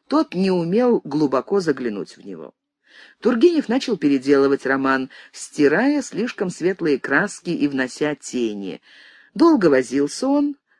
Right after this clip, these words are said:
то стирая слишком много, то опять восстанавливая сияние ореола. В разных стадиях этой колеблющейся переделки он читал совершенствуемый роман тем из приятелей,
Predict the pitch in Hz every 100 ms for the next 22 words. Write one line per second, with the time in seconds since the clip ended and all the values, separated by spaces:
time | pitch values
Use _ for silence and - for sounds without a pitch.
0 | _ - 160 156 - 135 131 127 120 -
1 | 117 - 117 113 135 254 262 214 190 131
2 | 123 117 143 120 120 117 - 117 165 240
3 | 220 214 202 196 - 185 175 175 165 156
4 | 143 156 156 151 143 139 113 - - -
5 | - _ - 147 233 320 269 247 247 -
6 | - 214 214 196 175 165 170 - 165 147
7 | 143 139 - 139 135 120 123 - 123 120
8 | 120 123 131 208 311 285 277 247 - -
9 | - 254 311 - 220 226 254 247 175 165
10 | - 240 226 175 170 160 151 139 135 139
11 | 277 294 277 - - - - 190 165 139
12 | - 202 - 247 262 269 - 240 254